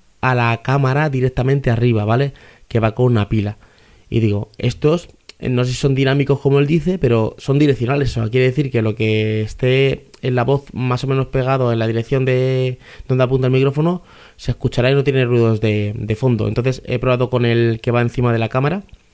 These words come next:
lo he puesto en el brazo aquí, lo he enganchado, he puesto lo del antipop, lo del pop, pop, pop, este que he puesto aquí, y he hecho unas pequeñas pruebas, pero tampoco me he dado cuenta. Sí que me he dado cuenta de que se escucha como mejor, sin tanto,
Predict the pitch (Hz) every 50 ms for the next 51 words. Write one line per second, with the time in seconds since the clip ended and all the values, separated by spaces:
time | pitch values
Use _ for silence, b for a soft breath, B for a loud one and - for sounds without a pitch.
0 | B B B - 120 110 120 117 - - 117 113 113 113 110 110 110 110 110 110
1 | 110 113 113 - 120 113 113 117 123 135 147 160 165 175 165 127 113 113 113 110
2 | 113 117 117 - 147 151 165 175 190 202 B B B B B B B B B B
3 | B _ - 113 104 120 117 110 - - 120 113 113 113 113 110 110 107 107 110
4 | 110 113 113 110 113 110 113 110 110 110 110 107 - 113 107 - 151 156 - -
5 | - 123 120 113 110 110 107 - - 113 - - 127 - - 113 - 113 - -
6 | 107 107 110 113 117 117 123 151 185 214 208 - _ _ _ _ _ _ _ _
7 | _ _ _ _ _ _ - - 123 127 117 110 107 104 104 104 107 113 123 117
8 | - 143 131 123 - - 139 135 127 123 - 147 147 - 139 123 117 127 127 139
9 | 135 127 127 123 117 113 113 110 117 117 113 110 110 107 120 117 117 110 117 110
10 | 107 110 B B B B B B - - 160 139 165 160 160 156 156 143 165 165
11 | 156 165 151 151 135 131 123 - 131 120 - - 143 - - 151 143 147 143 139
12 | 139 135 131 - 151 156 156 - - - - - - 123 120 - 131 139 139 135
13 | 143 143 143 143 143 143 135 131